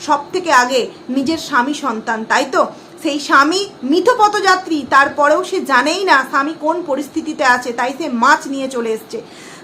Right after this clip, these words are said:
তো তার সন্তান যখন ওই রকম একটা কাশ্মীরের খারাপ পরিস্থিতির মধ্যে আছে, বউ প্রতিনিয়ত কষ্ট পাচ্ছে, তা সে কি একবারও সেই বড় বউয়ের কাছে গিয়েছিল? মানে কল্পনার কাছে গিয়ে একটুও তাকে, আহ, মানে,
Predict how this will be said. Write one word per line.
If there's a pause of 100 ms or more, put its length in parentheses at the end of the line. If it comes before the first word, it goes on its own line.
(140)
তো
তার
সন্তান
যখন
ওই
রকম
একটা
কাশ্মীরের
খারাপ
পরিস্থিতির
মধ্যে
আছে,
বউ
প্রতিনিয়ত (340)
কষ্ট
পাচ্ছে, (260)
তা
সে
কি
একবারও
সেই
বড়
বউয়ের
কাছে
গিয়েছিল? (460)
মানে
কল্পনার
কাছে
গিয়ে (100)
একটুও
তাকে, (300)
আহ,
মানে,